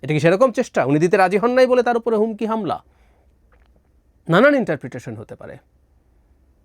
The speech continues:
আর আবারও বলছি, যদি উনি এটা হয়ে থাকেন, এটা যদি, যদি ভ্যালিড গ্রাউন্ড থাকে, তারা পুলিশের কাছে যেতে পারেন। যে পুলিশ তাদেরকে গ্রেফতার করে রাখতে পারে না, তারা গিয়ে পুলিশকে বললে পুলিশ কথা শুনবে না? শুনবে। তারা মা-, মামলা করুক,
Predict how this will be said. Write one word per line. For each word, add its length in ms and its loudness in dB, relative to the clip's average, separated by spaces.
আর 200 0
আবারও 300 4
বলছি, 400 -2
যদি 200 2
উনি 220 4
এটা 380 2
হয়ে 180 6
থাকেন, 360 -4
এটা 140 -14
যদি, 280 -8
যদি 180 -6
ভ্যালিড 360 0
গ্রাউন্ড 320 2
থাকে, 280 -2
তারা 140 -6
পুলিশের 340 0
কাছে 200 0
যেতে 180 2
পারেন। 240 0
যে 120 6
পুলিশ 220 2
তাদেরকে 280 4
গ্রেফতার 400 2
করে 180 4
রাখতে 220 2
পারে 180 4
না, 100 4
তারা 240 2
গিয়ে 180 2
পুলিশকে 340 0
বললে 220 0
পুলিশ 220 0
কথা 140 0
শুনবে 280 -2
না? 240 -4
শুনবে। 360 -4
তারা 140 -4
মা-, 180 2
মামলা 300 0
করুক, 320 -4